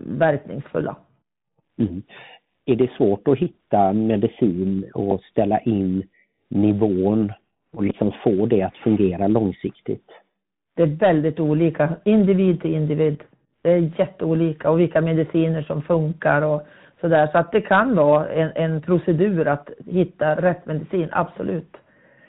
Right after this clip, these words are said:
Speaker 1: För vi är ju så olika allihopa i våran kemi i kroppen.
Speaker 2: Ja, just det.
Speaker 1: Så att, eh,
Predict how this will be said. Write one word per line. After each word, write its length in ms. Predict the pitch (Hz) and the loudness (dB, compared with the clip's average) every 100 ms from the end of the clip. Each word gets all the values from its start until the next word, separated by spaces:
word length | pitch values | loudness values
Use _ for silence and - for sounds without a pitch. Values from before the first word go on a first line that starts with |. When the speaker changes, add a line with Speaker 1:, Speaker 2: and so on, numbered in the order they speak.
| _ _ | _ _
Speaker 1:
För 80 | 185 | 0
vi 160 | 180 190 | 2 4
är 220 | 202 165 | 4 4
ju 180 | 165 160 | 2 2
så 120 | 170 | 0
olika 600 | 185 170 190 196 - 143 | 2 2 2 0 0 2
allihopa 600 | 151 156 165 180 - 156 | 4 4 2 0 0 2
i 120 | 156 | 2
våran 360 | 151 143 147 165 175 | 2 2 -2 -6 -6
kemi 400 | 190 175 185 151 | -2 0 0 0
i 40 | 147 | -2
kroppen. 540 | 190 185 - 123 151 - _ _ _ _ 101 | -2 -4 -6 -8 -8 -14 _ _ _ _ -6
Speaker 2:
Ja, 140 | 90 | -6
just 180 | 92 - | -6 -8
det. 0 | |
Speaker 1:
Så 60 | 156 | -8
att, 300 | 143 - - | -8 -10 -12
eh, 160 | 156 | -10